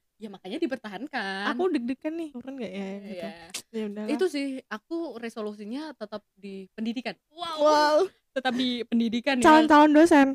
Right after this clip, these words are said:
Speaker 1: Amin.
Speaker 2: Amin.
Speaker 1: Amin, amin, amin.
Speaker 2: Amin.
Speaker 1: Ya, intinya mempertahankan nilai,
Speaker 2: Mm-mm.
Speaker 1: ngurangin sosmed. Itu yang
Speaker 2: Oh.
Speaker 1: paling krusial sih.
Speaker 2: Sosmed ya?
Speaker 1: Karena di rumah aja kemarin tuh udah parah banget penggunaan sosmed tuh kan ada ya, kayak durasi layar bertambah
Speaker 2: Oh, iya,
Speaker 1: gitu-gitu.
Speaker 2: screen time.
Speaker 1: Ngurangin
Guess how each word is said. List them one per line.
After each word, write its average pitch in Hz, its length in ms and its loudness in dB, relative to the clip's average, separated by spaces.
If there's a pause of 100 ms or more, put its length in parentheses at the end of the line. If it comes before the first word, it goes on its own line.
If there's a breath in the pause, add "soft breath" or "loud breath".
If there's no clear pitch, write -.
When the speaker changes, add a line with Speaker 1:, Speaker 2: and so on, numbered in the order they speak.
Speaker 1:
Amin. 254 920 4
Speaker 2:
Amin. - 20 -
Speaker 1:
Amin, 240 280 -6
amin, 240 240 -2
amin. - 0 -
Speaker 2:
Amin. 311 680 -4 (160)
Speaker 1:
Ya, 226 260 -8
intinya 269 500 -8
mempertahankan 202 520 -10
nilai, 196 640 -4
Speaker 2:
Mm-mm. 226 280 -4
Speaker 1:
ngurangin 226 420 -6
sosmed. 185 600 -12 (200)
Itu 220 200 -8 (100)
yang 370 180 2
Speaker 2:
Oh. 415 100 2
Speaker 1:
paling 202 360 -4
krusial 190 720 -8
sih. 190 320 -14
Speaker 2:
Sosmed 262 480 -12
ya? 226 120 -10
Speaker 1:
Karena 302 320 -6
di 233 160 -6
rumah 247 200 -4
aja 247 180 -6
kemarin 240 540 -6
tuh 359 160 -6
udah 220 180 -8
parah 190 260 -10
banget 208 320 -8
penggunaan 208 380 -8
sosmed 214 280 -10
tuh 269 100 -16
kan 339 160 -10
ada 196 280 -10
ya, 185 120 -6
kayak - 160 -14
durasi 185 320 -8
layar 185 260 -8
bertambah 196 340 -6
Speaker 2:
Oh, 262 220 10
iya, 226 380 6
Speaker 1:
gitu-gitu. 240 120 -4
Speaker 2:
screen 247 280 -6
time. 220 320 -4
Speaker 1:
Ngurangin 220 500 -8